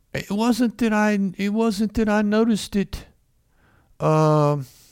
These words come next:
it wasn't something that popped out, "Well, I wanna do my own thing. I don't wanna do what God's want me to do." No, it's not like, wasn't like that at all.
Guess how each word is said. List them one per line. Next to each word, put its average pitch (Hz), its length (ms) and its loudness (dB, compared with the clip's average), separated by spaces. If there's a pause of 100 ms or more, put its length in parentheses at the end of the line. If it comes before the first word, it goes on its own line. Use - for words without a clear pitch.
(1040)
it 185 100 0
wasn't 220 340 2
something 220 240 0
that 202 120 -2
popped 208 260 -2
out, 196 120 0
"Well, 143 260 2
I 147 80 4
wanna 151 200 0
do 139 160 -2
my 131 160 0
own 131 160 0
thing. 127 280 -2
I 113 40 0
don't 117 140 -2
wanna 113 160 -2
do 117 120 0
what 107 140 -4
God's 95 320 -4
want 90 180 -12
me 92 100 -12
to 87 120 -12
do." 104 80 -12
No, 127 200 -8
it's 170 100 -10
not 175 180 -8
like, 160 280 -8
wasn't 160 260 -4
like 170 220 -8
that 151 200 -6
at 110 140 -8
all. 92 320 -10